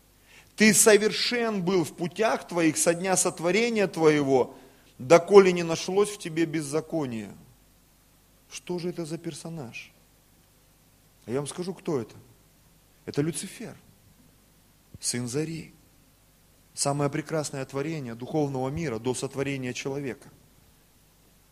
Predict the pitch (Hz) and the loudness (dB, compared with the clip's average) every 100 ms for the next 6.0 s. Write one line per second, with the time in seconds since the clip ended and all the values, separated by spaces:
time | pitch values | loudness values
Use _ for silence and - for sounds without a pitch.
0 | _ 156 139 156 - 160 - 185 165 123 | _ -4 0 0 0 -2 -2 -4 -4 -4
1 | 117 147 151 165 143 147 - 165 170 202 | -4 -4 -2 -2 -4 -10 -6 -6 -4 -6
2 | 165 151 160 156 139 - - - 185 180 | -6 -6 -4 -2 -4 -12 -20 -8 -4 -4
3 | - 180 202 160 139 127 147 147 175 170 | -4 -4 -4 -2 -4 -4 -6 -6 -6 -8
4 | - 165 170 139 131 196 165 139 127 135 | -6 -8 -6 -10 -2 0 2 0 -2 -6
5 | 117 131 151 170 - 175 180 151 117 | -6 -6 -6 -8 -10 -8 -6 -4 -6